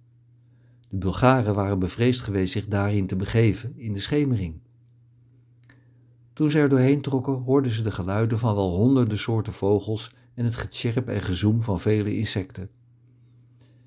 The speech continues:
Kibbe had het gevoel dat hij tot voedsel diende van alle bloedzuigende insecten die hier voorkwamen. Eenmaal in de stad aangekomen, vergat hij de ellende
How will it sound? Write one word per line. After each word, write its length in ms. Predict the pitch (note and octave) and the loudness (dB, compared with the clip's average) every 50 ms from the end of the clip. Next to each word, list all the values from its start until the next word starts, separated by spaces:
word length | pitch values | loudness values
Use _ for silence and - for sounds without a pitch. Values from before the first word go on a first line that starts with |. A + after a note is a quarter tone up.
| _ _ _ _ _ _ | _ _ _ _ _ _
Kibbe 240 | - C#3+ C#3+ C3+ C3 | 2 2 4 4 4
had 140 | A#2+ B2 A#2+ | 2 2 0
het 120 | A#2+ - | -4 -6
gevoel 360 | - - - - A#2+ B2+ C#3 | -6 -8 -4 0 2 4 4
dat 160 | C3+ C3+ A#2+ A2 | 4 2 2 0
hij 160 | A2+ G#2 G2+ | 0 -2 -2
tot 180 | - G#2 F#2+ | -2 -6 -6
voedsel 420 | - - - C#3 C#3 - - A#2+ G#2+ | -6 -4 -4 -4 -2 -2 -2 -2 0
diende 360 | G#2 A#2 A2+ A2+ A2+ A#2 A2+ | 2 4 4 4 4 4 2
van 140 | A2+ - G2+ | 0 -2 -4
alle 280 | - B2+ C#3+ C#3 B2+ | -2 0 0 2 2
bloedzuigende 760 | G2+ F#2 G2+ B2 B2+ B2+ - B2 A#2 A2+ A2 G#2 G#2 G2 F#2 F2 | 0 2 2 2 2 2 0 0 2 2 2 2 2 0 0 0
insecten 480 | F#2 F2+ - - B2 B2 - - A#2+ | -2 -4 -4 -4 -6 -6 -6 -4 -2
die 140 | G#2+ G2+ F#2 | -2 0 0
hier 160 | F#2+ A2 A#2 | 2 0 0
voorkwamen. 720 | A2+ A#2 - A#2+ G#2 F#2 - - E2+ - F2+ E2 F2 G2+ - _ _ _ _ _ _ _ _ _ _ _ _ _ _ _ _ _ _ _ _ _ _ _ _ _ _ _ _ _ _ _ _ _ _ _ _ _ _ _ _ _ _ _ | 0 -2 -2 -2 -2 -2 -4 -8 -8 -8 -8 -10 -12 -16 -18 _ _ _ _ _ _ _ _ _ _ _ _ _ _ _ _ _ _ _ _ _ _ _ _ _ _ _ _ _ _ _ _ _ _ _ _ _ _ _ _ _ _ _
Eenmaal 240 | - C#3+ C#3+ C#3+ C3+ | 0 0 2 4 4
in 100 | C3 B2 | 4 4
de 60 | G#2+ | 2
stad 260 | G2+ - - A#2+ A2 | 0 0 -2 -2 -2
aangekomen, 680 | - F#2 G2 A2+ A#2 A#2 A2+ B2+ A#2+ A#2 A#2 A#2 A#2+ A2 | -2 -2 0 0 0 0 0 2 2 4 4 2 2 0
vergat 360 | A2+ - A2+ G#2+ A#2 C#3 C3+ | -2 -2 -4 -2 -2 -2 0
hij 160 | C3+ B2 A#2+ | 2 2 4
de 100 | A2 G#2+ | 4 2
ellende 540 | F#2 - F#2+ G2 F#2+ F2+ F#2 F#2 G#2+ A#2 A#2 | 2 2 0 0 2 2 2 0 -2 -4 -4